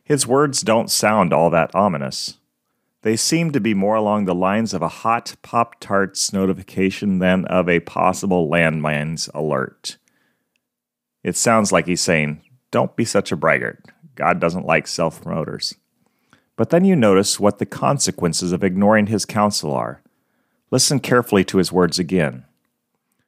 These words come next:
"You will have no reward from your Father in heaven."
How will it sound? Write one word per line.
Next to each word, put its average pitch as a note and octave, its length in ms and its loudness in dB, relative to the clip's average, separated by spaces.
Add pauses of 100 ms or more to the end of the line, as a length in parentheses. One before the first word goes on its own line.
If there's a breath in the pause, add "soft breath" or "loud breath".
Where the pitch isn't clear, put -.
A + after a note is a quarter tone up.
(200)
"You B2 560 0
will G2 360 2
have E2 480 -2
no F2 400 0
reward D#2+ 600 -4
from E2 200 -6
your D2+ 100 -2
Father C#2+ 340 -4
in D2+ 120 -6
heaven." C2+ 400 -4